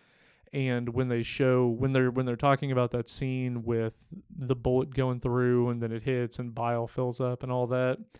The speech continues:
it's the same thing on that they do with C S I whenever they're showing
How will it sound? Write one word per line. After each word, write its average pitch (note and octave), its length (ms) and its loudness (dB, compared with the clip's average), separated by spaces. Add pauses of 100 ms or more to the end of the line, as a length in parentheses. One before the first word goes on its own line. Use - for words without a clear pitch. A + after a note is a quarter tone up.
(260)
it's - 100 -18
the B2+ 100 -4
same C3 380 -2
thing B2 340 0
on A#2 120 -4
that A2+ 160 -4
they B2 120 -6
do A2+ 380 2
with A2 520 -4 (240)
C C3+ 260 -2
S A#2 160 -4
I A#2 260 -4
whenever A2+ 320 -8
they're A2+ 120 -4
showing A2+ 640 -4